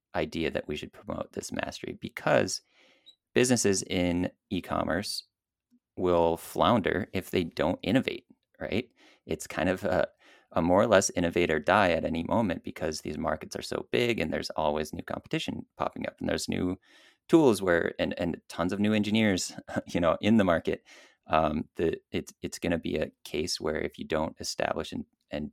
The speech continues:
build market, both in business, but also in your engineering, uh, knowledge,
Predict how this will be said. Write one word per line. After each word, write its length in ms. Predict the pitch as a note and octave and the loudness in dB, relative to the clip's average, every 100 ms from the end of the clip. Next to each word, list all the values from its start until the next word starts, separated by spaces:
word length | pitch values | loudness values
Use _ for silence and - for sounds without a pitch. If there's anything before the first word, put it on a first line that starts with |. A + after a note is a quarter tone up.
| _ | _
build 200 | D#2+ D#2+ | -4 -2
market, 340 | D#2 D#2 - | -4 -4 -6
both 200 | - F2 | -2 0
in 100 | G2+ | 0
business, 420 | D2+ E2 D#2+ D#2 - | 0 0 0 -2 -4
but 160 | - - | -6 -2
also 320 | C#2+ - D#2+ | -2 -2 -4
in 240 | D#2 E2 | -2 -4
your 120 | E2 - | -4 -6
engineering, 600 | E2 E2 - A2+ F2 E2 - _ _ _ _ _ - | -6 -4 0 2 2 -2 -8 _ _ _ _ _ -6
uh, 300 | D#2 C#2 - | -2 -2 -4
knowledge, 580 | - D#2+ D2 - D#2+ - | -2 2 2 2 -4 -8